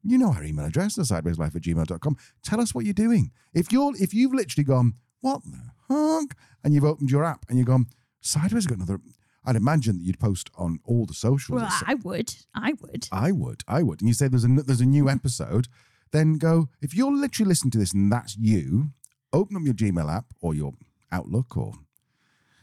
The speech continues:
Speaker 1: A O L
Speaker 2: Your Hotmail.
Speaker 1: Online, Hotmail. <laughs> Open up your app and email us and just say to us, "What are you, what you've been doing?" Because we've missed you. Yeah.
Speaker 2: We have. So we thought, we, do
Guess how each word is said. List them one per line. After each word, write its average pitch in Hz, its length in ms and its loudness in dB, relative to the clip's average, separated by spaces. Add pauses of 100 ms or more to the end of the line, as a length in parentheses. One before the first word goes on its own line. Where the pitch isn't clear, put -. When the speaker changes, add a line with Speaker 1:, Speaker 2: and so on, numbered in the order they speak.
(260)
Speaker 1:
A 82 120 0
O 80 40 0
L - 60 2
Speaker 2:
Your - 80 2
Hotmail. - 480 0
Speaker 1:
Online, 123 320 2 (160)
Hotmail. 117 560 0 (580)
<laughs> - 1160 -2
Open 208 280 0
up 180 80 0
your 147 120 4
app 160 220 -4
and 175 160 -2
email 214 260 4
us 120 140 0
and 120 80 -8
just 151 160 0
say 190 120 0
to 175 120 0
us, 160 80 -2 (220)
"What 120 160 0
are 175 40 0
you, 208 160 -10 (180)
what 170 200 -4
you've 190 100 -4
been 214 140 2
doing?" 190 360 2
Because 135 420 0
we've 190 200 -4
missed - 340 -6
you. 135 120 -4 (920)
Yeah. 151 240 0 (720)
Speaker 2:
We 381 260 0
have. 240 520 0
So 262 180 -2
we 294 260 -2
thought, 208 540 -2
we, 233 100 0
do 262 80 -4